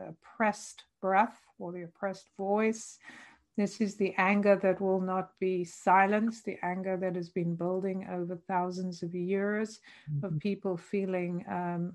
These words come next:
Speaker 1: unheard, unlistened to. Uh, and it's definitely part of what creates disease, because when you hold your anger, resentment inside of your body,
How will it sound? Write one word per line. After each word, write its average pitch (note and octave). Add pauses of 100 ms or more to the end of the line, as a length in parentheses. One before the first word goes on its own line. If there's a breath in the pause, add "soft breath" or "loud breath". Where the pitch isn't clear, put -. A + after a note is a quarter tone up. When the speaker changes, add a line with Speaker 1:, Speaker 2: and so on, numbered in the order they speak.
(120)
Speaker 1:
unheard, F#3+ (580)
unlistened F#3
to. F3+ (440 loud breath)
Uh, F#3
and G#3
it's G#3
definitely A#3+
part G3+
of F3+
what F#3
creates F3
disease, F3+
because F#3+ (460 soft breath)
when G#3
you G#3
hold G#3+
your F#3+
anger, F#3
resentment F#3 (300)
inside F3+
of F3
your F3+ (100)
body, F#3+